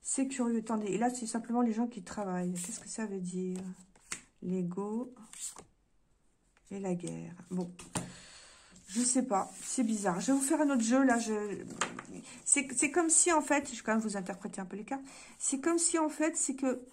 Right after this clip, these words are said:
au même moment, c'est comme si, au fait, au même moment,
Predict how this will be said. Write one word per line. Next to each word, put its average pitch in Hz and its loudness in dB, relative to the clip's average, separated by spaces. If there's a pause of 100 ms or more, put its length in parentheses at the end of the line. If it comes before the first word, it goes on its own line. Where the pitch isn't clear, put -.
au 269 4
même 311 8
moment, 269 6 (1700)
c'est - -4
comme 302 4
si, 311 0
au 294 4
fait, 294 2
au 254 6
même 277 8
moment, 247 6